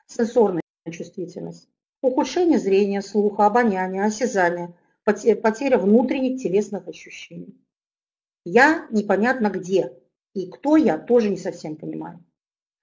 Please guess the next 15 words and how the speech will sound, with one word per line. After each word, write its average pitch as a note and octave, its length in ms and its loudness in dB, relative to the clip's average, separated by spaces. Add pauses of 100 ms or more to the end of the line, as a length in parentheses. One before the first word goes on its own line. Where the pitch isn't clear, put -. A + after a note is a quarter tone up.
(320)
Социально-психологические A3+ 1200 0
симптомы. E3 600 -10 (120)
Скука, D4 720 2 (400)
раздражительность, A3+ 1080 -4 (160)
срывы, G#3+ 580 4
уход F#3 480 0
в - 20 -18
себя. A#3+ 480 0 (440)
Вот G3 200 -2
видите, C#4+ 440 -10 (260)
срывы, G#3 800 0 (240)
гнев, A3 380 0 (280)
уход A#3+ 320 0
в - 80 -12
себя. F#3 420 -4